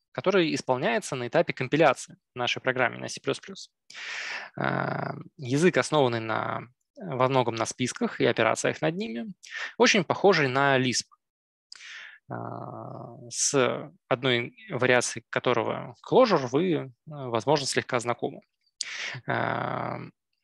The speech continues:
для этого мы завезли в Вариадик темплейты,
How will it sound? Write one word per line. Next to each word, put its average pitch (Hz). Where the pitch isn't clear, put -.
для 147
этого 143
мы 139
завезли 123
в 139
Вариадик 127
темплейты, 127